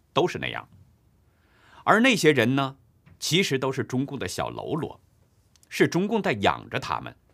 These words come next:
豢养着他们，所以他们的行为都是中共的表现。可是他们却实实在在地败坏了中国人的形象。如果任凭这些害群之马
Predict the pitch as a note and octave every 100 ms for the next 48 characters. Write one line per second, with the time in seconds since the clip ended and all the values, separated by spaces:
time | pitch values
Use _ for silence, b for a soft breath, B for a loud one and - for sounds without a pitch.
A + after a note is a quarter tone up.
0 | _ - A#3+ A3+ G2+ D#2+ A1+ A#1+ D#2+ C#2
1 | C#2 b b b B2+ E3+ C#3 - D3+ D3+
2 | - F#2 A2 G2 D#2+ E2+ - - B2 C3+
3 | G3+ G3+ - - - - - - _ _
4 | _ _ _ _ b b - E3 A3 -
5 | G#3+ G#3 D3 - B2+ F#3+ B3+ - D3 E3
6 | - F#3+ F#3+ D#3+ C3 - - D#3 F#2 F#2
7 | D2+ C2 G#2+ F#2+ A#1+ A#1+ A1+ - - _
8 | _ _ _ _ _ _ _ - E3+ F3
9 | D#3+ G3+ B2 C#3+ C#3 A#2+ - D#3 B2 G#2+
10 | A2 D#3+ F3 E2+ B1